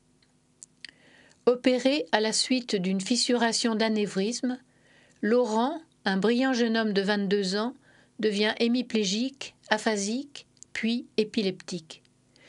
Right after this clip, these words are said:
Doté d'un tempérament de battant, il lutte pour un retour à la normalité.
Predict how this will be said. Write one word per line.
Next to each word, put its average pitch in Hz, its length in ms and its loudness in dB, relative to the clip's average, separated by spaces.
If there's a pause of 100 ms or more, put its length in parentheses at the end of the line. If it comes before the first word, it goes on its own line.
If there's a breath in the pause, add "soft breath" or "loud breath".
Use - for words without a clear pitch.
(300 loud breath)
Doté 240 320 2
d'un 190 180 0
tempérament 226 600 2
de 185 120 0
battant, 185 500 0 (600 soft breath)
il 214 280 0
lutte 285 440 0
pour 196 180 0
un 202 80 2
retour 220 480 0
à 196 40 4
la 190 140 0
normalité. 190 840 -2